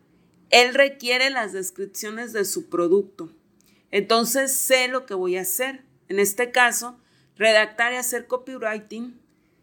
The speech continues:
Mi propuesta se centra en solucionarle su problema. Con el cliente estuve hablando de que voy a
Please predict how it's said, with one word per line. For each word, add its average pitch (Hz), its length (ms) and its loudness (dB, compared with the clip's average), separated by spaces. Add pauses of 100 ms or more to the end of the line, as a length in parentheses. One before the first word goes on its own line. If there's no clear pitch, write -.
(520)
Mi 226 120 2
propuesta 254 600 4
se 262 180 -4
centra 254 380 -4
en 277 80 -6
solucionarle 196 760 -4
su 208 200 -4
problema. 160 520 -4 (460)
Con 202 180 0
el 202 120 2
cliente 240 320 2
estuve 254 380 -2
hablando 233 460 -2
de 196 220 -4
que 226 320 -2 (240)
voy 202 280 0
a 214 240 0